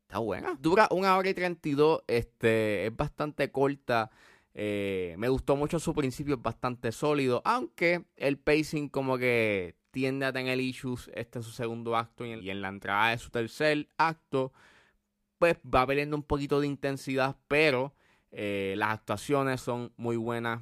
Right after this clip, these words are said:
Pienso que Lily Collins es el highlight de esta película. Es una película que tiene sus momentos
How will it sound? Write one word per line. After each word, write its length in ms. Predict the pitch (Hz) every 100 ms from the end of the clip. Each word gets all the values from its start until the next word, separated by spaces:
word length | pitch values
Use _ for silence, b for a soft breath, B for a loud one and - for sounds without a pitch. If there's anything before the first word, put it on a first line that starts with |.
| -
Pienso 260 | 107 98 113
que 100 | 113
Lily 280 | 113 110 104
Collins 480 | 113 113 110 107 104
es 140 | 101
el 140 | 104
highlight 560 | 98 117 120 120 117 117
de 120 | 120
esta 220 | 113 120 117
película. 500 | 117 117 117 117 107
Es 60 |
una 180 | 120 131
película 340 | 143 147 143
que 80 | 135
tiene 200 | 131 131
sus 120 | 127
momentos 440 | 135 123 127 127